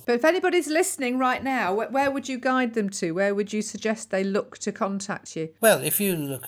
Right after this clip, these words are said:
Speaker 2: Google my website, uh, which is, uh, nice and easy, it, it does what it says on the tin. It's coastal foraging dot co dot U K. That's all you want. <laughs> It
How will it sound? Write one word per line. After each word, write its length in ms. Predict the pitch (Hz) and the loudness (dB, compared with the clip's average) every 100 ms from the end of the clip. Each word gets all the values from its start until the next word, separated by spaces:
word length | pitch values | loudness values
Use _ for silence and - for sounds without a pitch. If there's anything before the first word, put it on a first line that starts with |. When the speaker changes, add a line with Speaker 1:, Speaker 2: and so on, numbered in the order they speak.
| - - | -12 -4
Speaker 2:
Google 280 | 131 127 | -4 -2
my 140 | 117 110 | -2 0
website, 720 | 95 107 - - - - - | -2 -4 -4 -4 -6 -8 -6
uh, 180 | 110 104 | -6 -6
which 300 | 104 104 110 | -8 -8 -8
is, 360 | 104 - - | -6 -6 -8
uh, 120 | 101 110 - - | -10 -12 -18 -6
nice 260 | 117 156 147 | 0 2 2
and 140 | 113 | 0
easy, 440 | 139 104 120 175 | -2 -4 -4 -4
it, 180 | 117 - | -8 -10
it 140 | 120 104 | -14 -4
does 240 | 123 120 | -2 -2
what 120 | 117 | -6
it 100 | 110 | -8
says 280 | - 117 104 | -4 -2 -2
on 100 | 110 | -4
the 100 | 101 | -6
tin. 400 | - 160 208 190 | -4 -2 -2 -4
It's 340 | 156 135 - - | -8 -12 -12 -14
coastal 540 | - - 135 - 170 | -8 -4 -4 -2 -2
foraging 720 | - 175 185 139 113 135 185 - _ _ - - | 4 6 6 4 -2 -2 -4 -8 _ _ -20 -4
dot 260 | 143 131 - | -2 -2 -2
co 240 | - 147 | 0 0
dot 300 | 139 139 139 | 2 0 0
U 160 | 147 147 | -4 -2
K. 340 | 196 175 113 - - - - - - - - | -2 -2 -4 -6 -6 -6 -14 -20 -20 -12 4
That's 200 | 139 - | 6 8
all 240 | 160 170 | 8 8
you 140 | 180 185 | 6 2
want. 340 | 180 117 - 185 | 2 2 2 4
<laughs> 60 | 156 - 156 - - 123 - 277 - - - - - - - - - - 139 - - | 4 2 -2 0 -2 0 -2 -2 -2 -4 -4 -4 -6 -6 -8 -4 -2 -4 -6 -4 -2
It 200 | 131 | 0